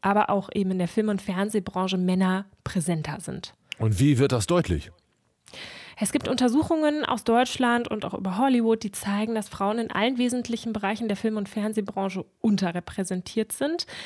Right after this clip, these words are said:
Speaker 1: Mehr Männer führen Regie, schreiben Drehbücher, produzieren. Erst heute sind da übrigens neue Ergebnisse über die deutschen Filme rausgekommen. Die Uni Rostock hat da eine Auswertung gemacht und rausgefunden,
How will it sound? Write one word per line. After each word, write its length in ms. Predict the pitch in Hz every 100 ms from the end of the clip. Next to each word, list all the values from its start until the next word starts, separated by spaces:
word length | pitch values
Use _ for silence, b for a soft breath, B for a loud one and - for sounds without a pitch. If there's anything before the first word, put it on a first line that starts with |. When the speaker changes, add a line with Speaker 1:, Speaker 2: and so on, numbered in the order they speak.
| B -
Speaker 1:
Mehr 160 | 170
Männer 240 | 156 156 160
führen 260 | - 196
Regie, 460 | 202 254 240 285 285
schreiben 340 | - 180 175
Drehbücher, 840 | 190 269 277 226 226 214 - 208 202
produzieren. 760 | - 185 170 - - 262 254 B B B -
Erst 200 | 214 -
heute 220 | 254 254
sind 160 | 214 214
da 40 |
übrigens 360 | 196 - 202 -
neue 240 | 202 208
Ergebnisse 540 | 196 185 214 214 -
über 180 | 190 196
die 180 | 185 185
deutschen 420 | 185 202 - 202
Filme 360 | 185 190 180 180
rausgekommen. 640 | 175 175 175 - 254 254
Die 100 | 214
Uni 160 | 175 180
Rostock 480 | 185 233 - 214 -
hat 140 | 208
da 40 |
eine 200 | 196 190
Auswertung 580 | 202 226 - 208 202 208
gemacht 400 | 202 196 208 -
und 220 | - 165
rausgefunden, 720 | 190 202 - - 220 208 208